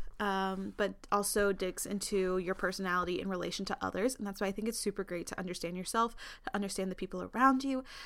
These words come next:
to understand the people you work with, you live with, relationships, why you do certain things. It's basically focused on what motivates you,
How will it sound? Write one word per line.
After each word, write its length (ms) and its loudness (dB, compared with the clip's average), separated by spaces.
to 180 -2
understand 1120 -2
the 80 -4
people 240 -2
you 120 0
work 260 4
with, 260 2
you 160 0
live 260 2
with, 240 2
relationships, 800 2
why 300 4
you 500 4
do 100 0
certain 280 0
things. 400 8
It's 160 -2
basically 460 2
focused 580 0
on 320 2
what 280 2
motivates 540 -4
you, 240 -4